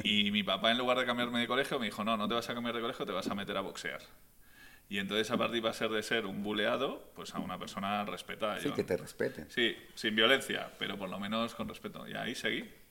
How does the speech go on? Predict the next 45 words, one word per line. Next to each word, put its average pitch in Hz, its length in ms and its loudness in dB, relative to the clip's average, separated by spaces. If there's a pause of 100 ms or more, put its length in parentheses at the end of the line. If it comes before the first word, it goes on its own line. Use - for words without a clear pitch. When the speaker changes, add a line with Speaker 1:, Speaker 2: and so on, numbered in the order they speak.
(260)
Speaker 2:
Nomás 143 340 8
Speaker 1:
Con - 20 6
mi 185 60 4
Speaker 2:
si - 40 8
se 151 80 10
requiere, 131 460 10
¿no? 151 180 4
Como 110 160 0
digo 147 120 10
a - 20 6
mi 147 100 6
hijo, 131 180 4 (280)
un 147 160 0
golpe 180 260 4
y 135 40 2
corre, 98 360 4
cabrón. 87 260 -4
Ya, 110 500 4
si - 120 -6
no 123 120 2
Speaker 1:
Eso 147 80 -6
Speaker 2:
cayó, 120 200 6
Speaker 1:
es. 127 80 -2
Speaker 2:
échate 120 160 -4
a - 40 -4
correr. 73 260 -8 (480)
Speaker 1:
Y 104 80 -4
ahí 110 180 6
empezó 123 380 2
mi, 104 320 2
mi 101 80 -2
afición 101 320 -4
al 104 100 -4
box. - 340 -8
Y 202 40 -8
la 107 180 -6
verdad 107 160 -4
que 107 480 -6
muy 101 160 -4
feliz. 98 380 -6
Me - 100 -10
parece 98 240 -6
un 101 80 -4
deporte 101 600 0
espectacular. - 680 -8